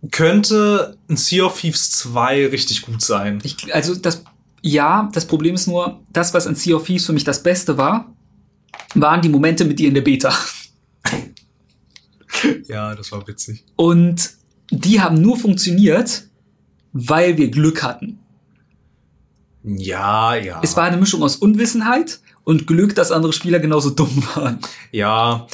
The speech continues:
Speaker 1: ja, es ist halt, also keine Ahnung, es ist halt seit, seit es dieses Meta gibt, was sich etabliert hat und das blöd ist, macht es keinen Spaß mehr.
Speaker 2: Ich mein, wir sind von der Map gefahren, hatten keine Ahnung, was abgeht, die hinter uns auch nicht.
Speaker 1: <laughs> Warum wird das Wasser rot?
Speaker 2: Ich glaub, einmal sind wir panisch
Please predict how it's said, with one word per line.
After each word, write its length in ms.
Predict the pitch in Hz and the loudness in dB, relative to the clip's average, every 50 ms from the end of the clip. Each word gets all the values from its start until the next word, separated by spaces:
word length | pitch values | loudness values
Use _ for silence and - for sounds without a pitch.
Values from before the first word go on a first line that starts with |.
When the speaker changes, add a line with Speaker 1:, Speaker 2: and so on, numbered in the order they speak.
| - - - | -16 -16 -6
Speaker 1:
ja, 200 | - 113 107 123 | -4 -2 0 0
es 120 | 147 147 - | 0 0 0
ist 140 | 151 - - | 0 0 0
halt, 140 | 160 156 139 | 0 0 -2
also 140 | 139 139 143 | -2 -4 -4
keine 280 | - 160 151 147 143 | -4 -4 -2 0 0
Ahnung, 340 | 123 127 127 139 147 143 139 | 2 2 2 0 0 -2 -2
es 140 | 131 127 - | -4 -2 -2
ist 120 | 147 - | -2 0
halt 140 | 160 143 131 | 0 -2 0
seit, 360 | - 127 123 139 151 151 - - | 0 0 2 2 0 -2 -4 -10
seit 300 | 143 131 135 131 - - | -4 -2 -2 -2 -2 -2
es 100 | 156 - | -4 -4
dieses 320 | - 143 135 131 120 - | -4 -6 -6 -6 -6 -6
Meta 300 | - 131 147 160 175 175 | -2 -2 -2 0 2 0
gibt, 180 | 156 156 165 156 | 0 0 -2 -4
was 120 | 160 147 - | -2 -4 -2
sich 160 | 165 131 - | -4 -6 -6
etabliert 440 | 156 - 151 135 131 135 151 156 - | -6 -4 -4 -4 -2 -2 -2 -2 -4
hat 80 | 147 | -6
und 120 | 131 120 120 | -8 -6 -6
das 180 | 117 110 117 | -6 -4 -2
blöd 320 | 110 123 123 127 147 160 156 | -2 -2 0 2 0 0 0
ist, 260 | 170 180 180 - - | -4 -4 -4 -4 -4
macht 180 | - - - - | -6 -8 -6 -8
es 100 | - - | -8 -6
keinen 160 | - 110 104 | -6 -6 -6
Spaß 340 | - - 101 98 104 - - | -6 -4 -4 -4 -4 -4 -6
mehr. 100 | 98 95 | -6 -6
Speaker 2:
Ich 100 | - - | -2 0
mein, 240 | 143 135 143 - - - | 0 0 0 -2 -6 -6
wir 160 | - 147 156 | -2 -2 0
sind 360 | 147 156 147 - - - - - _ - _ - | 0 0 -4 -4 -10 -14 -14 -14 _ -20 _ -12
von 160 | - - 170 | -4 0 2
der 80 | 151 135 | 2 4
Map 200 | 143 175 - - | 2 2 0 0
gefahren, 440 | 165 - - 143 135 147 170 180 175 | -4 -2 0 2 2 2 2 2 0
hatten 200 | 165 - - 151 | -2 -2 -2 -2
keine 220 | 135 165 170 165 | -2 0 0 0
Ahnung, 140 | 156 151 139 | 0 0 0
was 120 | 147 147 | 0 0
abgeht, 360 | - 180 180 180 - 160 - - | 0 0 0 2 2 2 2 2
die 60 | 151 | 2
hinter 220 | 147 160 156 - | 0 2 2 2
uns 120 | 143 143 - | 0 0 2
auch 260 | - 185 - - - | 2 2 2 2 0
nicht. 360 | 147 151 - 330 - - - - - - - - - - - | 0 2 2 2 0 -2 -4 -8 -8 -8 -14 -18 -20 -20 -20
Speaker 1:
<laughs> 380 | - - - - - 262 240 - | -20 -12 -6 -4 -4 -4 0 0
Warum 280 | 202 196 208 226 214 | 0 2 2 2 0
wird 140 | 214 208 208 | 0 0 0
das 180 | 214 202 208 - | 0 -2 0 0
Wasser 300 | 220 277 - 359 339 311 277 196 | -2 0 0 0 0 0 -2 -2
rot? 340 | 170 160 165 175 165 - - - - - - _ - _ | 0 0 0 0 -2 -4 -8 -8 -12 -20 -20 _ -20 _
Speaker 2:
Ich 180 | - 214 175 - | -6 -4 -4 0
glaub, 240 | - - - 180 - | 2 0 0 0 0
einmal 320 | - 170 190 190 180 165 - | 2 2 4 4 2 0 -2
sind 180 | - 170 165 - | -2 -2 0 0
wir 120 | 156 - | -2 0
panisch 340 | - 165 170 185 185 - | 0 0 2 2 0 -2